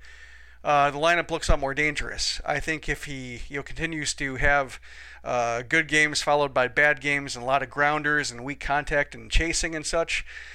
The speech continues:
uh, then the White Sox lineup looks a lot thinner and a lot easier to retire, or if you pitch around or manage to avoid Abreu and Moncada in big spots. So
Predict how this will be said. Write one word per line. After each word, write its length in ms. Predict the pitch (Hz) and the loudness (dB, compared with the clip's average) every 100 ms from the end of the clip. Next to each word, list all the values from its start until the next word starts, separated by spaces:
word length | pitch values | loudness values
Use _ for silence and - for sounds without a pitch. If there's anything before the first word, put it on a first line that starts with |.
| - 165 | -4 4
uh, 200 | 175 180 | 6 4
then 140 | 202 | 2
the 80 | 202 | 2
White 220 | 196 202 | 4 4
Sox 240 | - 180 165 | 4 2 4
lineup 240 | 190 160 | 0 0
looks 160 | 156 - | -4 2
a 60 | |
lot 160 | 156 - | 4 4
thinner 400 | - 190 113 - | -2 -2 -4 -8
and 80 | - | -2
a 60 | |
lot 200 | 147 151 | 2 2
easier 300 | 165 165 151 | 0 -2 -2
to 140 | 143 151 | -2 -4
retire, 520 | 139 170 175 135 131 | 0 4 6 4 0
or 280 | 123 120 123 | -2 -2 -4
if 180 | 131 135 | -8 -10
you 80 | |
pitch 260 | 123 160 - | -6 -4 -2
around 320 | 139 139 143 | 0 0 0
or 120 | 123 | -4
manage 260 | 127 135 131 | -2 -2 -2
to 140 | 143 | -4
avoid 380 | 127 131 139 135 | -6 -2 0 0
Abreu 460 | 127 127 143 139 139 | 0 -2 2 2 0
and 120 | 131 | -2
Moncada 420 | 123 - 143 139 | -4 2 2 2
in 140 | 117 110 | -2 -4
big 180 | 131 | -2
spots. 400 | - - 131 - | 0 4 4 4
So 240 | - 120 | -4 -6